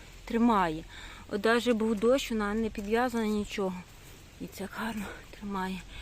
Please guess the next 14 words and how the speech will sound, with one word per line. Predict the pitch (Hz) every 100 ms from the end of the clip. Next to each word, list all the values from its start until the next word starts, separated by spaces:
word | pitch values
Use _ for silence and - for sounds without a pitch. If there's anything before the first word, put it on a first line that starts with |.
| - - -
І | 247
молоденькі | 247 262 254 285 269 254
гортензії | 254 277 269 254 240 -
всі | 254
полягали | - 247 247 240 247
в | 214
основному, | 208 - 208 208 190 190 190 - - -
які | 208 -
були | 202 214 214
не | 208
підв'язані. | 220 190 208 190 190 190 190 - - - - - 202
Bonfire | 226 220 262 269 262
себе | - 226 220 226 233 - - - - - - - -
втримав. | - 220 196 170 170